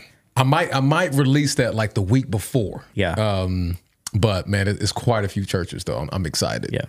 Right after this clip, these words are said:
Speaker 1: It's, it's, it's been a real kingdom mindset behind it, saying, "Hey, we, we will be okay with shutting our Wednesday service down for one night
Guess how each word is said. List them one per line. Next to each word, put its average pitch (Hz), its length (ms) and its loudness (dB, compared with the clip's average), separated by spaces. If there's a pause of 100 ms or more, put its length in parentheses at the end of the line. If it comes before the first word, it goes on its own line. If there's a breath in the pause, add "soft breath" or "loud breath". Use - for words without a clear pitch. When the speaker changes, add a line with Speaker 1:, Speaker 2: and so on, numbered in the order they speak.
(180)
Speaker 1:
It's, 98 120 0
it's, 95 180 0
it's - 220 -2
been 104 160 -2
a 92 40 0
real 98 220 0
kingdom 104 560 0 (300 loud breath)
mindset 107 600 2
behind 110 380 0
it, 127 140 -2
saying, 104 240 2
"Hey, 104 180 4
we, 117 560 0
we 123 160 4
will 160 120 4
be 139 160 4
okay 127 280 2
with 101 160 0
shutting 120 340 2
our 110 140 2
Wednesday 104 380 2
service 104 340 0
down 107 300 2
for 101 120 2
one 110 260 2
night 107 320 0